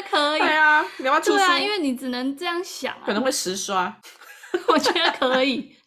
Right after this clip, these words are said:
Speaker 2: <laughs> 天哪，你提出这个想法不容易耶。
Speaker 1: 对啊，我在就是整理一下，我把它写成一篇文章，看可不可以就是受到很多人邀请。
Speaker 2: 你去投稿，可以。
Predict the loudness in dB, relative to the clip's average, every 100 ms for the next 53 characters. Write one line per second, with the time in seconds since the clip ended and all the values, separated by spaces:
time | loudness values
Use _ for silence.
0 | -16 -4 -4 -4 -10 -12 -10 -6 -2 -2
1 | -2 -2 -2 0 -2 -2 -2 0 0 0
2 | -2 -4 -6 -6 -8 -16 _ -2 2 4
3 | 4 2 -2 -6 -12 _ _ -12 -10 -4
4 | -2 0 -2 -4 -2 -2 -2 -2 -2 -4
5 | -8 -8 -4 -2 -2 -6 -8 -6 -6 -6
6 | -6 -6 -4 -4 -4 -6 -6 -8 -10 -4
7 | 0 0 -2 -4 -4 -4 -6 -6 -8 -8
8 | -8 -6 -6 -6 -12 -16 _ _ _ -4
9 | -4